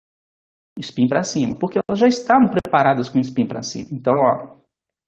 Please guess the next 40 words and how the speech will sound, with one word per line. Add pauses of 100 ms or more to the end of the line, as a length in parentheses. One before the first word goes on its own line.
(680)
todas
elas
dá
mais
H
cortado
dividido
por
dois.
Nenhuma
bate (560)
em
menos
H
cortado
dividido
por
dois
pra
baixo,
porque
elas
já
foram
preparadas,
né? (260)
Vamos
limpar
aqui. (540)
Se
nós
jo-,
jogarmos
no
experimento
partículas
com
spin
pra
baixo,